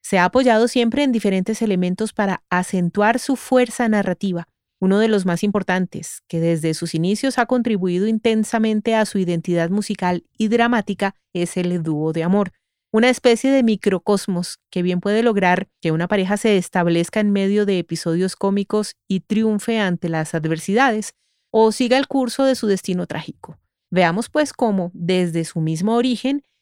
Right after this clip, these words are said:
este gancho narrativo ha sido parte fundamental de la ópera. De Claudio Monteverdi, pionero del género,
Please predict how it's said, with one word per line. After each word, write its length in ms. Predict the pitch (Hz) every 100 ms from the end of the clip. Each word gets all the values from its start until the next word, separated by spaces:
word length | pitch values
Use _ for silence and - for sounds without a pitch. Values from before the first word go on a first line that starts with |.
| _ -
este 400 | 190 - - 220
gancho 500 | 214 233 254 - 277
narrativo 560 | 269 247 220 233 208
ha 60 | 196
sido 280 | - 202 202
parte 300 | 214 202 214
fundamental 880 | - 240 220 180 165 156 175 196 -
de 160 | 170 170
la 160 | 156
ópera. 420 | 127 - 180 - _ _ _ _ _ _ _ _ _ _ _
De 220 | 196 220
Claudio 460 | 226 240 240 285 320
Monteverdi, 680 | 330 254 208 185 175 208 269
pionero 500 | - 185 170 160 185
del 140 | 220
género, 540 | 185 202 208 240 269